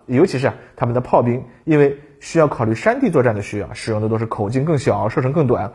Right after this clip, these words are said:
威力也更弱的炮。主要是呢，印度自制的一百零五毫米榴弹炮，甚至啊，有用一百二十毫米迫击炮凑数的情况。那么山地是这样，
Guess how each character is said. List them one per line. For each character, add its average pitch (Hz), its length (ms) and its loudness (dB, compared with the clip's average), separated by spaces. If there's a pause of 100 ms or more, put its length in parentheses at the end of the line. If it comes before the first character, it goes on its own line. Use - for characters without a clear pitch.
(120)
威 202 160 4
力 220 80 2
也 156 100 4
更 160 120 -4
弱 196 120 2
的 - 80 -6
炮。 - 340 -8 (320)
主 123 100 2
要 160 140 6
是 151 100 -2
呢， 120 120 -2
印 151 140 -2
度 127 120 -2
自 139 140 -4
制 151 120 -2
的 117 120 0
一 160 60 2
百 107 120 -2
零 135 100 -2
五 123 40 -4
毫 143 60 -4
米 120 100 0
榴 113 100 2
弹 156 100 2
炮， 202 220 0 (100)
甚 226 220 -4
至 135 80 -4
啊， - 100 -6
有 107 100 -2
用 104 120 -2
一 156 80 2
百 135 100 4
二 156 120 4
十 - 100 -10
毫 135 80 -4
米 143 100 -2
迫 - 140 -8
击 113 80 -6
炮 170 100 2
凑 160 160 2
数 240 140 4
的 - 60 2
情 - 120 -12
况。 110 160 -14 (300)
那 123 100 -6
么 110 120 -4 (580)
山 269 240 2
地 254 80 4
是 202 120 4
这 202 100 6
样， 180 240 2